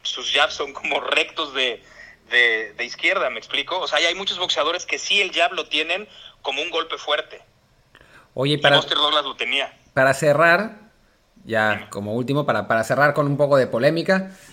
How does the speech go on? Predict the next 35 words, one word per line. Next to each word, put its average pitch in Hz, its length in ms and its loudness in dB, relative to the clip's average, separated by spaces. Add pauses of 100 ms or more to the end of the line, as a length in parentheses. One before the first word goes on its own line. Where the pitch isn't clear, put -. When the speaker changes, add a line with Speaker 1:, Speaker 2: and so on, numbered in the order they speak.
Speaker 2:
¿cómo 180 180 4
ves 190 160 8
a 185 80 2
Canelo? 151 520 2 (1800)
Speaker 1:
Lo 120 100 -10
que - 80 -6
pasa - 220 0
es - 60 -20
que 135 100 -6
no 135 120 -6
podemos 135 240 -8
cerrar 120 240 2
así. 120 320 -6 (360)
No 147 140 4
te 156 60 8
lo 170 60 4
puedo 190 240 6
decir - 160 6
en 233 80 4
un - 80 0
minuto. 226 260 0
Speaker 2:
<laughs> - 880 -2 (1600)
Bueno, 143 220 6
dinos 196 360 4
cómo 208 140 4
ves 196 120 6
a 185 40 2
Speaker 1:
O- 170 40 4
Speaker 2:
Canelo 170 280 4
y 190 60 8
cerramos 151 340 6
de 147 60 6
otra 135 160 4
manera. 104 260 -6 (1300)
Speaker 1:
Este, 127 760 -2